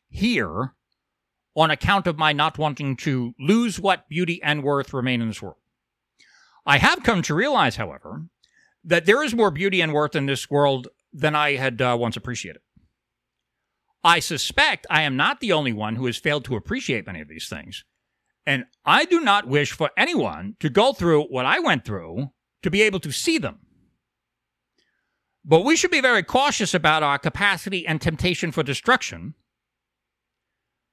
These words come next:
That beauty, the beauty that remains, it is very valuable. And, and the more scarce it becomes, the more valuable it is. And, and if we are, like, too busy with nonsense in our heads to see it,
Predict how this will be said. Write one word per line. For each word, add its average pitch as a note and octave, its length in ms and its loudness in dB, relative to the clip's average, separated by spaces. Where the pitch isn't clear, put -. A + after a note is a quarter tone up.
That E3+ 380 2
beauty, D#3+ 640 0
the D3 140 0
beauty D4 280 4
that B3+ 160 4
remains, E3+ 420 2
it D3 80 -2
is C3+ 160 0
very C3+ 240 2
valuable. B2 420 0
And, B2 240 -8
and C#3 360 -2
the D#3+ 180 0
more G3 220 2
scarce - 380 0
it - 40 -8
becomes, C#3 400 0
the A2 60 -2
more A2+ 160 -2
valuable G2 380 -6
it - 60 -4
is. - 240 -4
And, B2+ 280 -4
and C#3+ 180 2
if B2+ 80 0
we A3 400 -2
are, E3+ 180 4
like, D3+ 300 -2
too A3 160 0
busy F#3 400 2
with C#3 240 0
nonsense F3 640 2
in D3+ 60 2
our C3+ 140 4
heads G3 340 0
to A2 120 -8
see C4+ 280 0
it, A2+ 160 0